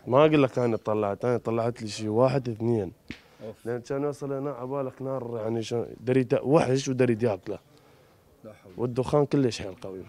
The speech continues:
Speaker 1: هذا المكان تحديدًا؟
Speaker 2: آه، هذا المكان تحديدًا، كانوا هنا من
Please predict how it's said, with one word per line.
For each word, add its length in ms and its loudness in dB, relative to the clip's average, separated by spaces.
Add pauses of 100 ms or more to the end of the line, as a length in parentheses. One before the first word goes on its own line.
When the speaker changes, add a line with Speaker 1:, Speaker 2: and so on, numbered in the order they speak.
(120)
Speaker 1:
هذا 180 -10
المكان 380 0
تحديدًا؟ 380 0
Speaker 2:
آه، 100 -2
هذا 80 -2
المكان 400 0
تحديدًا، 480 -4
كانوا 340 -2
هنا 180 2
من 120 2